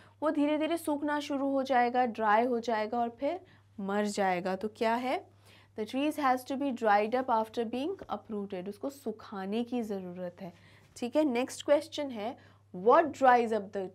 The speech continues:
tree, क्या सुखाता है ट्री को? Sun and air, the hot and scorching sun dries up the tree, इसमें आप एयर भी लिख सकते हैं, उससे भी वो ड्राई होता है। What happens to the tree in the sun and dry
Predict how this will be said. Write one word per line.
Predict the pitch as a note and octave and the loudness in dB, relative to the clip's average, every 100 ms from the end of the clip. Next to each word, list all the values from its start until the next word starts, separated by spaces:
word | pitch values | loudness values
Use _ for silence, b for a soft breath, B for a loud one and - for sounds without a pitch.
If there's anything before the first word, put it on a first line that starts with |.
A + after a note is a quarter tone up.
| - | -16
tree, | - D3+ C3 - _ _ | -14 -12 -12 -16 _ _
क्या | - C4 | 0 2
सुखाता | D4 C4+ - G3 G3 | 2 -2 0 0 0
है | G3 F#3+ | -2 -2
ट्री | - F#3 | -4 -6
को? | F3 F#3+ F3 - _ _ _ b b b _ - - | -6 -10 -12 -14 _ _ _ b b b _ -10 0
Sun | B3+ D#4+ F#4 - - F#3 | 0 0 -6 -18 -14 -8
and | G3 A3 C4+ | -6 -4 0
air, | D#4+ D4+ C#4+ | 2 0 -2
the | G#3+ A3 | -4 -4
hot | - C4 D4 B3+ | -2 0 0 -2
and | B3 | -6
scorching | - A3+ G#3+ G3+ G3+ B3+ | -2 -2 -2 -8 -8 -6
sun | C4 C4+ | -6 -4
dries | A#3+ G3 G3+ | -2 0 0
up | G3+ G3 | -2 -4
the | G3 F#3+ | -8 -10
tree, | A#3 C4 D4+ B B B | -6 -6 -6 B B B
इसमें | G#3 - G#3+ | -16 -10 -6
आप | G#3+ A#3 A#3 - | -4 -6 -6 -8
एयर | G3+ G3+ G#3 | -2 0 0
भी | G3 F#3+ G3+ | -2 -6 -8
लिख | G#3 G#3+ | -6 -8
सकते | - A3+ A3+ | -8 -10 -8
हैं, | A3+ A#3+ B3+ C4+ | -6 -4 -6 -6
उससे | - - - F#3+ | -10 -12 -6 -6
भी | A3+ | -4
वो | A#3 | -4
ड्राई | B3+ G3+ G3+ A#3 D4+ | -4 0 2 2 0
होता | F#3+ - F3+ | -8 -8 -10
है। | F#3+ A3+ A#3 - _ b b b b | -4 -2 -4 -6 _ b b b b
What | C#4 D#4 | 0 2
happens | E4+ F4+ F#4 | 2 0 -2
to | E4 | -2
the | C#4 C4+ | -4 -4
tree | C#4 C#4+ D4+ | -4 -2 0
in | C4 | -2
the | A#3+ | -4
sun | - B3 C4 C4 | -4 -4 -4 -4
and | A3+ A#3+ A3 | -4 -4 -4
dry | G#3 G3 | 0 0